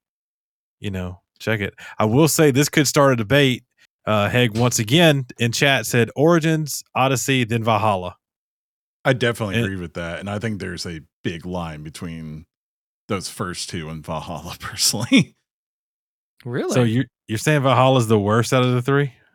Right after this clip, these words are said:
Speaker 2: Valhalla's just the most bloated because it has, like, three s-, big storylines going on, and you kind of have to do everything to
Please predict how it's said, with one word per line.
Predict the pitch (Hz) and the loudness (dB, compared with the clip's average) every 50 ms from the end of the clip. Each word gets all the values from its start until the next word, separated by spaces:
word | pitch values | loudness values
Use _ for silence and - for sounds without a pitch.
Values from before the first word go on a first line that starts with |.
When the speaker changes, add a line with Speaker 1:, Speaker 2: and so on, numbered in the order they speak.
| _ _ _ _ _ _ | _ _ _ _ _ _
Speaker 2:
Valhalla's | - 135 143 185 254 294 277 180 - | 2 4 6 6 4 4 2 0 0
just | 143 131 - | -2 -2 -2
the | - 120 | -2 -2
most | 117 113 104 - - | 0 -2 -2 -4 -8
bloated | - 90 82 87 92 104 90 78 73 73 | -10 -10 -8 -6 -6 -6 -8 -8 -10 -10
because | - 113 95 120 101 | -10 -6 -6 -4 -4
it | 107 110 | -2 0
has, | 110 131 139 127 107 | 2 4 4 4 2
like, | 123 101 92 - | 0 -2 -2 -6
three | - - 117 113 113 | -6 -4 -2 -2 0
s-, | 107 - - | 0 0 -2
big | - _ _ 104 95 82 80 - 107 101 95 | -2 _ _ -12 -12 -10 -4 -2 -2 -2 0
storylines | - - - 107 92 101 107 110 117 120 120 120 117 107 | -2 -2 0 0 0 0 0 2 2 2 0 0 -2 -2
going | - 127 123 123 | 0 0 0 2
on, | 127 123 123 123 | 2 2 2 0
and | - 95 104 101 | -2 -4 -4 -4
you | 98 92 | -6 -6
kind | - - - 123 123 123 | -8 -6 -2 0 2 2
of | 123 107 | 0 0
have | 104 101 104 104 104 - | 0 0 0 0 0 -2
to | 110 | -4
do | 90 87 95 98 98 | -6 -4 -4 -4 -6
everything | - - 85 87 80 98 98 - 120 113 107 107 101 | -6 -6 -6 -6 -6 -8 -6 -4 -2 -2 -2 -2 -4
to | - - 113 92 82 | -4 -6 -6 -6 -8